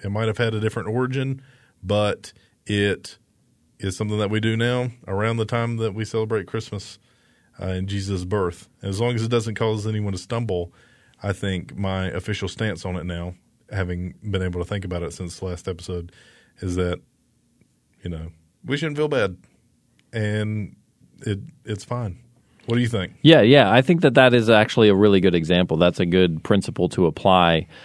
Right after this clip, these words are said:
Speaker 2: um, in this situation. And, you know, if somebody, if you do encounter somebody who is just like, "Well, Christmas is just all about pretty trees and lights and, and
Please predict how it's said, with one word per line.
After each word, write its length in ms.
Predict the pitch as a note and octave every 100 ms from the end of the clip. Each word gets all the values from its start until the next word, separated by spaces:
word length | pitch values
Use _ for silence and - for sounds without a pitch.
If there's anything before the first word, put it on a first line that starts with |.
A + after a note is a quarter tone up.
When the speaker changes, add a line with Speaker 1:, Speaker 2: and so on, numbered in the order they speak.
| - -
Speaker 2:
um, 260 | F#2 F2 E2+
in 180 | - F#2
this 160 | E2+
situation. 720 | - E2+ - E2 F2+ - E2+
And, 340 | D#2+ E2+ F2 E2 - - _ -
you 80 |
know, 240 | G2+ F2 F2+
if 200 | G2 -
somebody, 500 | - A#2 A2 G2+ -
if 140 | G2
you 80 | A2+
do 180 | G2+ A2+
encounter 440 | G2 F#2+ E3 D#3+
somebody 560 | G2+ G2+ F#2 F2+ F2+ F#2
who 220 | F#2 F#2
is 140 | F2 D#2
just 260 | F#2 E2+
like, 240 | F2 E2 -
"Well, 220 | F3 D3+
Christmas 500 | - D#3 C#3 A#2+ -
is 160 | G2+
just 240 | - G#2 -
all 200 | F2+ F2
about 340 | F2 E2 D#2+ -
pretty 240 | - A#2
trees 420 | F#2+ F#3+ G3+ G3 D3+
and 180 | G#2+
lights 380 | A2+ C#3 C#3 -
and, 280 | F#2+ F#2 F2+
and 480 | - F#2+ F2 E2+